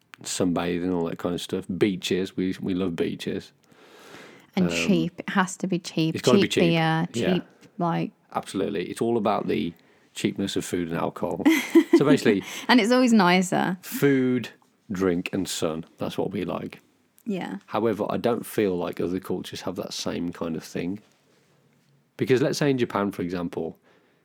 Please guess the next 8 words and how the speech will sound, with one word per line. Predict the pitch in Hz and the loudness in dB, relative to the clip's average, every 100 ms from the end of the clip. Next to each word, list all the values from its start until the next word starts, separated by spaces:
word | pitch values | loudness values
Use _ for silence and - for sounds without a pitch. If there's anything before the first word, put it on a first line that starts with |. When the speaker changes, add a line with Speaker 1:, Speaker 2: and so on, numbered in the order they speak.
| _ _ | _ _
Speaker 1:
those | 123 135 | -4 -2
things | - 135 117 104 | 0 0 2 2
are, | 98 90 85 82 - _ _ _ - | 2 2 0 -4 -8 _ _ _ -2
alcohol's | 123 - 90 82 | -2 0 -2 -2
very | 92 85 80 | -2 -2 -2
cheap. | 87 - - _ _ | -6 -6 -10 _ _
Speaker 2:
Mm. | - 170 156 160 - _ _ _ _ _ | -2 0 0 -4 -8 _ _ _ _ _
Speaker 1:
So | - 98 92 87 | -6 -2 0 -2